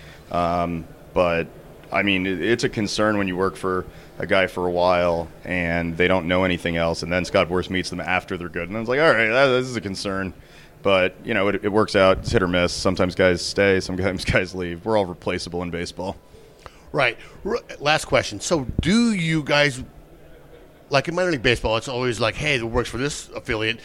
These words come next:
Speaker 2: it'll work for you guys." Is there any best practices, or do you guys kinda go around your own, or you entities separate under yourself, like, "This is working for us, I'm not gonna tell Fred over here"? Or is that more like the, the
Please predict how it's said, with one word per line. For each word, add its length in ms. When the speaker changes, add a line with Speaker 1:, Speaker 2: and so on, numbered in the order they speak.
Speaker 2:
it'll 280
work 180
for 100
you 120
guys." 340
Is 180
there 200
any 460
best 320
practices, 640
or 220
do 100
you 120
guys 260
kinda 200
go 180
around 380
your 220
own, 180
or 140
you 180
entities 720
separate 400
under 200
yourself, 400
like, 160
"This 160
is 80
working 220
for 160
us, 220
I'm 100
not 120
gonna 140
tell 180
Fred 260
over 140
here"? 420
Or 440
is 100
that 140
more 260
like 280
the, 80
the 100